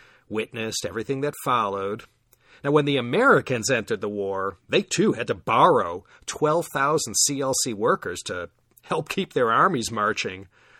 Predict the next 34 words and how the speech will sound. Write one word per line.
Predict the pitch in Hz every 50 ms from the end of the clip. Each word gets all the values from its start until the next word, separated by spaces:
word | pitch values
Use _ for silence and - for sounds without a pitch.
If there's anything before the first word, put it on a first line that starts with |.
| _ _ -
The | 135 143
U | 160 160 135
S | 110 - 143
Army | 147 156 151 127 107 98 98
handed | - - 143 151 147 143 131 110 -
them | 98 95
back | 92 110 95 -
to | - -
France | - - 185 180 156 135 117 110 - -
in | 104 92 92 92 - _ _ _ _ _ _
May | 123 123 123 113 107 98
of | 90 110
nineteen | 110 92 98 92 - 101 95 98 101
nineteen. | 104 104 110 101 95 - - - - _ _ _ _ _
The | 139 165 180 160
Yanks | 147 143 143 139 131 - - -
weren't | 101 101 101
any | 98 101 101
better | 92 107 104 101 98
to | 98
work | 101 104 104 107 -
for | - - 113 107
than | 101 95 95
the | 92
Brits, | 90 110 107 104 95 85 - - - - - _ -
though | 90 87 87 - -
they | - 90 95
were | 98 101 92 92 92 - _ _ - - _
considered | - 175 160 - - 170 139 131 117
the | - 113
lesser | 107 113 113 123 - - 110 92
of | 92 -
two | - - 123 110 107
evils. | 107 107 113 104 107 101 104 104